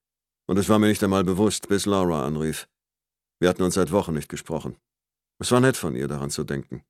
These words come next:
Ihren hatte ich vergessen. Ich war jetzt fünfunddreißig, allein, meinem Ziel keinen Schritt näher, und irgendwie war es Frühling geworden. In einem Hotel in Davenport, Iowa, dachte ich das erste Mal ernstlich ans Aufgeben.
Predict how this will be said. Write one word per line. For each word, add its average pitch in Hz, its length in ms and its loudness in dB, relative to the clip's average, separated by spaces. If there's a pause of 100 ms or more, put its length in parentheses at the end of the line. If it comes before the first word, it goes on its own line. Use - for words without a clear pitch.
(560)
Ihren 95 380 2
hatte 90 160 -4
ich 85 100 -6
vergessen. 82 460 -6 (1120)
Ich 139 140 4
war 156 120 8
jetzt 151 300 2
fünfunddreißig, 123 960 0 (220)
allein, 104 580 2 (100)
meinem 80 240 -4
Ziel 110 340 4
keinen 101 300 -2
Schritt 87 260 -4
näher, 95 360 0 (540)
und 104 140 -4
irgendwie 117 520 4
war 104 140 2
es 98 80 -4
Frühling 78 400 -2
geworden. 71 460 -6 (840)
In 98 120 0
einem 110 220 6
Hotel 135 280 4
in 120 120 2
Davenport, 113 600 0
Iowa, 98 460 2
dachte 98 300 -4
ich 92 80 -8
das 92 180 -4
erste 95 300 -4
Mal 90 200 0
ernstlich 90 540 -2
ans 92 180 -6
Aufgeben. 76 560 -6